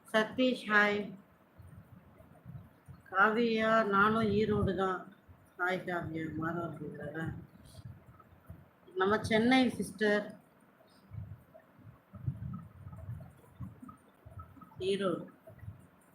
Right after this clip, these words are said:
ஒரு லைக். நீங்க சாப்பிட்டீங்களா குச்சி மிட்டாய் பிரதர்? என்ன சாப்பிட்டீங்க? நீங்க எந்த ஊர் சொல்லுங்க? எப்படி இருக்கீங்க? ஒருவேளை நம்ம லைவ் இப்பதான் ஃபர்ஸ்ட் டைம் பாக்குறீங்கன்னா, முதல்ல லைவுக்கு லைக்கை போட்டுருங்க. பிடிச்சிருந்தா ஐ டியை ஜாயின் பண்ணிடுங்க.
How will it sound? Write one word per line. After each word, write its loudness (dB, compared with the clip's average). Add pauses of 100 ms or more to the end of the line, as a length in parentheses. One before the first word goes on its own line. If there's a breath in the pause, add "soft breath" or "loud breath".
(1120)
ஒரு -2
லைக். -6 (1600)
நீங்க 6 (100)
சாப்பிட்டீங்களா 6
குச்சி 0
மிட்டாய் 4
பிரதர்? 4 (120)
என்ன 2
சாப்பிட்டீங்க? 2
நீங்க 4
எந்த 0
ஊர் -8
சொல்லுங்க? -2 (600 loud breath)
எப்படி 2
இருக்கீங்க? 2 (240)
ஒருவேளை 4
நம்ம 2
லைவ் 2
இப்பதான் 2
ஃபர்ஸ்ட் -2
டைம் 0
பாக்குறீங்கன்னா, 2 (420 loud breath)
முதல்ல 2
லைவுக்கு 4
லைக்கை 2
போட்டுருங்க. 0 (160)
பிடிச்சிருந்தா 4
ஐ 4
டியை 2
ஜாயின் 2
பண்ணிடுங்க. -2